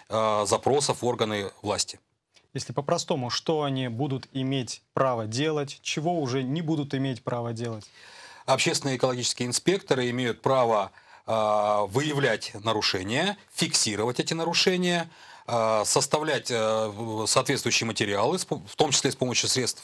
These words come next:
Speaker 1: фотофиксации, видеофиксации, определения точного местоположения совершенного правонарушения, фиксировать, а, наличие признаков тех или иных, то есть наличие, например,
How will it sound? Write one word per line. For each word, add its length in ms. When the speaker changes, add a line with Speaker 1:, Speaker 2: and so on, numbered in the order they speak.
Speaker 1:
фотофиксации, 920
видеофиксации, 960
определения 760
точного 380
местоположения 1000
совершенного 560
правонарушения, 880
фиксировать, 720
а, 760
наличие 720
признаков 480
тех 240
или 140
иных, 300
то 100
есть 100
наличие, 400
например, 500